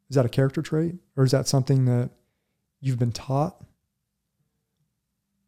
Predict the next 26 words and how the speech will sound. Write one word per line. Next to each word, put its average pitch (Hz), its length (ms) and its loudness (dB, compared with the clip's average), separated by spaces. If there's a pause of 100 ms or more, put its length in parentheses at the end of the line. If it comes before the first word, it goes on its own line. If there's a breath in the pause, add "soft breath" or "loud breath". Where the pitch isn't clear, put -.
Are 135 80 6
you 143 80 6
pessimistic 139 640 4
about 135 200 4
the 127 80 -2
future, 175 440 0 (260)
or 127 100 0
are 123 100 4
you 127 120 2
optimistic? 135 540 -4 (960)
Have 139 120 2
you 147 100 8
had 147 140 6
good 147 120 8
experiences 135 1000 4 (360)
meeting 139 300 2
with 127 160 2
new 135 100 4
people 131 440 -2 (480)
or 123 240 2
starting 131 360 2
a 127 60 0
conversation 127 640 -2
with 117 100 -6
a 113 60 -4
stranger? 127 500 -4